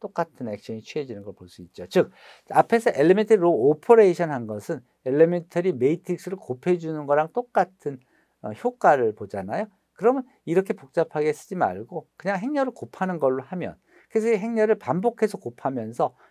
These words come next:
요 행렬을 점점점 단순화시키면, 즉, 행렬의 엘리멘터리 오퍼레이션을 계속 취하는 대신에 행렬의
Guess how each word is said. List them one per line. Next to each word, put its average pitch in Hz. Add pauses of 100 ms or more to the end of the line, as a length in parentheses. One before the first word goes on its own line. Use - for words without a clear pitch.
(120)
요 175
행렬을 214
점점점 208
단순화시키면, 123 (320)
즉, - (240)
행렬의 214
엘리멘터리 165
오퍼레이션을 156
계속 123
취하는 147
대신에 143 (280)
행렬의 190